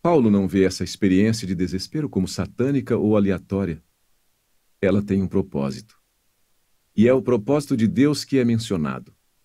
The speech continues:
Essa experiência de risco de vida foi para que não confiássemos em nós mesmos, e sim no Deus que ressuscita os mortos. Um nove. Esta é a mensagem do coronavírus. Pare de confiar em si mesmos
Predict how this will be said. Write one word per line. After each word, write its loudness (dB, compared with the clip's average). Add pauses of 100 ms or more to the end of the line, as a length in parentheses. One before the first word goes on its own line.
(420)
Essa -2
experiência 0
de -4
risco -4
de -2
vida -2
foi -2
para -2
que -4
não 2
confiássemos -4
em -2
nós 0
mesmos, 0 (360)
e -2
sim 0
no 0
Deus 2
que -8
ressuscita -6
os -12
mortos. -16 (160)
Um 4
nove. -4 (1400)
Esta 0
é 2
a 0
mensagem -2
do -4
coronavírus. -8 (920)
Pare -2
de -6
confiar 0
em -2
si -8
mesmos -2